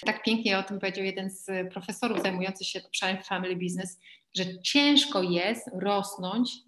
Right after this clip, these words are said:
w cieniu drzewa genealogicznego. Oni z tego cienia chcą wyjść do, do swojego słońca i to jest jak gdyby taka, taka dosyć naturalna potrzeba.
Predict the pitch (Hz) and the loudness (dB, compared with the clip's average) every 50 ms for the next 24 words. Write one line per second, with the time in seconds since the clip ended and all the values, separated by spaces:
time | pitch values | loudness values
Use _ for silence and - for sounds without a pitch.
0 | _ _ _ - - - - - - - - 202 190 185 180 180 170 170 170 175 | _ _ _ -18 -18 -12 -4 -2 0 0 2 2 2 2 2 2 0 -2 -2 -4
1 | 185 185 - - - 165 - 196 190 170 165 151 151 160 160 160 156 160 165 170 | -4 -6 -8 -10 -6 -2 0 0 2 2 0 -4 -4 -4 -6 -6 -4 -6 -6 -6
2 | 175 175 175 - - - - - - - _ _ _ _ _ _ _ _ _ _ | -6 -4 -4 -4 -4 -4 -8 -10 -12 -16 _ _ _ _ _ _ _ _ _ _
3 | _ _ _ - - _ - 185 196 180 180 208 190 202 190 180 185 190 - - | _ _ _ -20 -14 _ -4 -2 -2 0 -2 -2 -2 -2 -2 -2 -2 0 0 0
4 | 208 202 196 190 180 180 180 - 190 180 175 175 170 185 147 - - - - - | 2 2 2 2 2 0 -2 -6 -4 -4 -2 0 2 2 2 2 0 -4 -6 -10
5 | - - 170 175 175 170 170 - - 165 170 - - - 165 165 151 160 160 165 | -10 -8 -6 -6 -4 -6 -6 -6 -6 -8 -8 -8 -8 -6 -4 -4 -4 -6 -8 -10
6 | - - 147 147 - - - - - - - - - 165 170 170 170 170 - - | -8 -8 -6 -6 -6 -6 -6 -8 -8 -8 -8 -8 -6 -6 -4 -6 -6 -8 -8 -8
7 | 180 170 175 170 165 - 170 175 170 165 - 165 160 160 160 - - 247 240 175 | -8 -6 -6 -8 -6 -6 -6 -6 -6 -6 -4 -2 -2 -2 -4 -6 -6 -4 -4 -4
8 | - 170 - 175 - - - - 175 170 170 - - 180 175 165 165 160 151 - | -4 -6 -8 -8 -8 -8 -6 -4 -4 -4 -4 -4 -2 0 0 0 0 -2 -8 -12
9 | 156 - - - - - - | -10 -8 -8 -8 -8 -8 -10